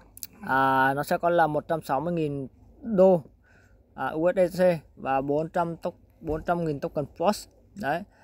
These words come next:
À, để tham gia dự án này, mọi vào link dưới phần mô tả cho mình. Sau đấy mọi người sẽ làm các nhiệm vụ nhé. Để tham gia các nhiệm vụ trên, à, à, trên, à, Solanium này. Đầu tiên,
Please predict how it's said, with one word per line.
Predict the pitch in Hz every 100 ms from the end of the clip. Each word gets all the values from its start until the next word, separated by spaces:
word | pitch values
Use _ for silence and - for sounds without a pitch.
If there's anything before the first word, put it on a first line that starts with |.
| - - - -
À, | 170
để | 160
tham | 190
gia | 196 196
dự | 175
án | 151
này, | 202
mọi | 170 160
vào | 180
link | 160 175 170
dưới |
phần | 180 160
mô | 151
tả | 139
cho | 160
mình. | 160 151
Sau | - 170
đấy | 160
mọi | 180
người | 160
sẽ | 143
làm | 165 147
các | 175
nhiệm | 180 147
vụ | 156
nhé. | 156 196 _ _ _ _ _ - - - - - - - - - - - - _ - - -
Để | 135 135 131 131
tham | 165 165
gia | 180
các | 190
nhiệm | 180
vụ | 151 147
trên, | 165 165
à, | 165 165 160
à, | - 151 135 123 127 151 - _ _ _ _ _ _ -
trên, | 156 160
à, |
Solanium | 151 160 156 160 160
này. | 143 - - - _ - - _ - - _
Đầu | - -
tiên, | 202